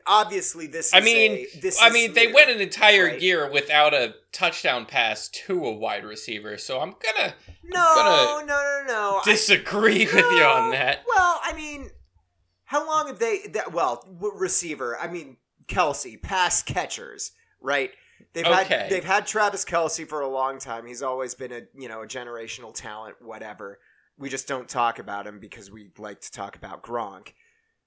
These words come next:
Speaker 1: And now that Gronk is kind of, you know, I don't know if he's getting old or we're just used to it, but he, it, his numbers aren't as gaudy as they usually are. Now,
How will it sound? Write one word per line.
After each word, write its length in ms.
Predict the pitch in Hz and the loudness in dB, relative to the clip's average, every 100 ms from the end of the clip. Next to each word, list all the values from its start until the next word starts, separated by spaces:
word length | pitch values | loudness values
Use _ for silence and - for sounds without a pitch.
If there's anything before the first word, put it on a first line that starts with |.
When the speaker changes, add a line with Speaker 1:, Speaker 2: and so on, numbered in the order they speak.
| _ _ _ _ _ - | _ _ _ _ _ -14
Speaker 1:
And 120 | 135 | -6
now 160 | 143 123 | -4 -4
that 140 | 123 | -6
Gronk 460 | - 143 143 135 131 | -4 -2 0 -2 -8
is 220 | 110 101 | -6 -6
kind 340 | - 113 107 | -6 -10 -10
of, 200 | 101 98 _ _ _ 131 | -14 -18 _ _ _ -18
you 120 | 113 | -14
know, 260 | 104 95 - _ _ _ _ - | -10 -12 -12 _ _ _ _ -6
I 80 | 170 | -2
don't 100 | 262 | 0
know 100 | 233 | 0
if 100 | 185 | -2
he's 320 | 170 156 151 | -6 -8 -6
getting 280 | 147 135 123 | -6 -6 -6
old 340 | 127 139 135 | -6 -6 -8
or 80 | 127 | -10
we're 160 | 120 | -10
just 260 | 110 - - | -10 -12 -12
used 300 | 123 120 - | -8 -8 -6
to 200 | 139 139 | -6 -4
it, 200 | 135 - | -4 -6
but 100 | 123 | -10
he, 160 | 117 131 | -6 -4
it, 360 | 139 143 - | -4 -6 -8
his 380 | 143 135 131 120 | -8 -8 -6 -8
numbers 380 | 127 131 127 123 | -8 -8 -8 -8
aren't 200 | 120 120 | -8 -8
as 100 | 113 | -10
gaudy 340 | - 113 113 117 | -6 -6 -6 -8
as 100 | 107 | -12
they 100 | 113 | -14
usually 500 | 98 98 95 101 95 | -16 -20 -18 -16 -14
are. 300 | 95 92 - _ _ _ _ _ _ _ _ _ _ - | -14 -14 -18 _ _ _ _ _ _ _ _ _ _ -8
Now, 360 | 131 113 113 | -4 -4 -4